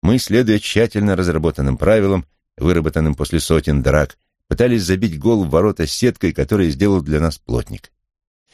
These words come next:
Каждый шарик носил имя какого-нибудь знаменитого игрока того времени.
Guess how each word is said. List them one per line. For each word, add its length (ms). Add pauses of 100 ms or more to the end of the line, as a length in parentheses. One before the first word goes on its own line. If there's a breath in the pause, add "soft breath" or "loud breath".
(120)
Каждый 300
шарик 460 (200)
носил 300
имя 300
какого-нибудь 440
знаменитого 480
игрока 380
того 240
времени. 460